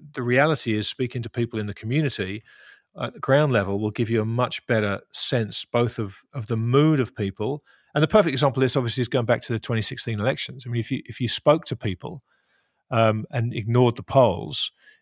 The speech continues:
you knew that, that there was a very strong probability that Trump was gonna win, not just a possibility. And yet the polls told you something completely different. Um,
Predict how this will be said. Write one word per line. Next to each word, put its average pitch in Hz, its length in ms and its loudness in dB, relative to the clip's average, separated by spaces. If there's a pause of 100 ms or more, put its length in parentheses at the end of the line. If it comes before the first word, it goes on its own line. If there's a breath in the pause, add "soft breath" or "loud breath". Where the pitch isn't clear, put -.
(140)
you 147 180 6
knew 160 320 4
that, 113 200 0 (120)
that 123 180 0 (140)
there 127 120 4
was 120 140 4
a 120 60 2
very 120 480 4
strong 107 560 0 (280)
probability 117 760 2 (180)
that 104 120 -6
Trump 107 240 2
was 117 120 -8
gonna 98 200 -4
win, 98 200 -8
not 120 240 -8
just - 200 -8
a 117 40 -6
possibility. 123 720 -4 (240 loud breath)
And 135 160 2
yet 139 140 4
the 131 80 -4
polls 139 340 4
told 131 220 0
you 123 60 -2
something 127 380 -2
completely 117 400 -2
different. - 360 -6 (500 soft breath)
Um, 117 400 2